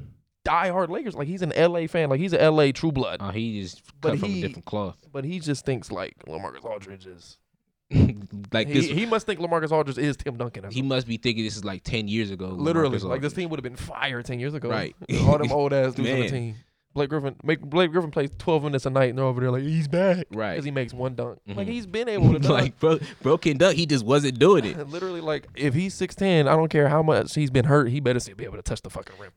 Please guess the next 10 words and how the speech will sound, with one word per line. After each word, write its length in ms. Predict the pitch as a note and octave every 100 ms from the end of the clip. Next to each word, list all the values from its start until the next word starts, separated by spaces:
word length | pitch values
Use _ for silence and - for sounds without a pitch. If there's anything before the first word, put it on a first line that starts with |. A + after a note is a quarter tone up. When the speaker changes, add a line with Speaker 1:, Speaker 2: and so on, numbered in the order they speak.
| -
Speaker 2:
And 120 | F3
that's 200 | G#3+ -
crazy, 440 | - F3 F3+ C#3
too, 260 | B2+ D3+ D3+
because, 340 | C3 C3+ A#2 -
like, 300 | - A2+ G2+ - _ _ _ _ _ _ _ _ _ _ _ _ -
you 200 | D3+ B3
know 300 | G3 E3+ C#3+
it's 180 | A2
bad 500 | G2 A2 G#2 G2 F#2